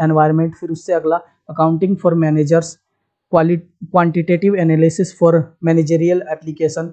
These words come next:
मार्केटिंग मैनेजमेंट, बिजनेस कम्युनिकेशन, इन्फॉर्मेशन सिस्टम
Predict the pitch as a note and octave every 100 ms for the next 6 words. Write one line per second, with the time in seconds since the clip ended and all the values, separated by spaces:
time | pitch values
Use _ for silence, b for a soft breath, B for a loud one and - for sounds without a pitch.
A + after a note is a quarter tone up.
0 | - _ _ D#3 D#3+ D#3+ E3 F3+ F#3 D#3
1 | D#3 D3+ E3 F3 C#3+ D#3 D3+ F3+ F3+ E3+
2 | D#3+ D#3+ D#3+ D#3 F3 F#3+ E3 E3 E3 D#3+
3 | D#3+ F3+ E3+ F3 - F3